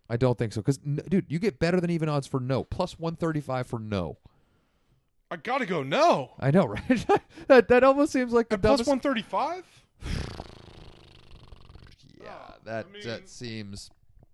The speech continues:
Speaker 2: look at, you should look at the odds of, of making a hole-in-one in your lifetime, and then, I mean, I get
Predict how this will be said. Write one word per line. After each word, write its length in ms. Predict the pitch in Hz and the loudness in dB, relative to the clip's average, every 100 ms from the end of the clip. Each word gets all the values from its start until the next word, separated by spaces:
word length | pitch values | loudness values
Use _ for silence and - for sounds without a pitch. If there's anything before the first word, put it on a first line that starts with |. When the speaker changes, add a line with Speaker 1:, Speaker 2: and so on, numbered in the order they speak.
| _ - 190 | _ -20 -12
Speaker 2:
look 180 | 247 269 | -10 -10
at, 140 | 165 | -12
you 100 | 196 | -10
should 200 | 208 226 | -6 -2
look 180 | 190 208 | 0 0
at 80 | 196 | -2
the 140 | 165 | -6
odds 320 | 156 190 190 160 | -2 0 2 0
of, 220 | 147 151 | -4 -6
of 260 | 165 143 156 | -8 -8 -6
making 260 | 180 170 | -6 -6
a 40 | 139 | -6
hole-in-one 460 | 160 156 139 156 | -4 -4 -4 -4
in 60 | 143 | -6
your 120 | 120 | -8
lifetime, 580 | 135 202 202 - 123 120 | -6 -8 -8 -10 -10 -10
and 140 | 123 123 | -10 -8
then, 260 | 120 117 - _ _ _ _ _ _ _ _ | -8 -10 -14 _ _ _ _ _ _ _ _
I 40 | 135 | -14
mean, 140 | 123 | -8
I 80 | 120 | -8
get 280 | 131 147 | -6 -6